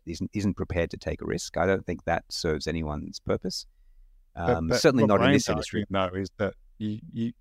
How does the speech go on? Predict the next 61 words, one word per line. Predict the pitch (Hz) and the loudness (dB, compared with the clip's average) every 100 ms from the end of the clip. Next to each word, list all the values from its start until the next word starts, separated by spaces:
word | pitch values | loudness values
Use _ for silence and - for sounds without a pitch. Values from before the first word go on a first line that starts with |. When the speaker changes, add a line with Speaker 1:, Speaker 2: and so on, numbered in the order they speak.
| - | -4
Speaker 2:
you | 120 113 | -2 2
want | 127 127 | 2 2
them | 127 | -2
to | 123 | 0
take | 123 104 | 0 0
the | 107 | -2
risk | 107 - | -2 -2
once, | 113 120 95 85 - - - _ _ _ _ | 0 0 0 -6 -16 -20 -20 _ _ _ _
but | - 107 | -10 -8
you | 107 _ - | -8 _ -4
Speaker 1:
Yeah. | 92 90 | 2 2
Speaker 2:
kinda | 110 | 2
don't | 104 117 120 117 | 2 0 0 -4
want | 113 | -4
them | 117 | -4
to | - | -6
do | 107 110 | -2 0
it | 110 | 0
again | 104 104 127 | -2 -2 -2
Speaker 1:
To | 147 | 0
do | |
Speaker 2:
once | 127 | 4
Speaker 1:
it | 107 | 4
Speaker 2:
they've | |
Speaker 1:
again. | 98 117 80 - | 6 6 6 0
That's | 98 | 2
Speaker 2:
become | 120 | 2
Speaker 1:
right. | 85 135 | 2 0
That's | - 98 | 0 0
right. | |
Speaker 2:
something. | - - - _ _ _ _ _ _ _ _ _ - | -2 -4 -20 _ _ _ _ _ _ _ _ _ -6
Speaker 1:
That's | 98 - | -6 -2
right. | 95 76 - | -2 -2 0
That's | 147 | 4
what | 185 | 6
makes | 160 156 | 6 2
this | 120 | 0
tricky, | - 127 90 80 | 0 0 0 -2
right? | 90 - | -2 -2
You, | 117 | 0
you | 113 120 | 2 4
want, | 139 151 - | 4 4 -2
you | 110 127 | -4 0
want | 160 | 0
them | 139 | 0
to | 135 | -6
take | - 110 110 | -6 -6 -4
it. | 135 | 0
Well, | 208 196 _ _ _ | 2 2 _ _ _
you | _ _ _ _ - | _ _ _ _ 2
wanted | 220 226 - | 4 4 4
them | - 156 | 2 4
to | 143 | 2
take | - 127 123 | 2 2 2
it | |
when | 101 110 | 2 2
they | 101 | 2
need | 95 98 | 2 0
to | 92 | -2
take | - 85 | -2 -2
it | 80 | -2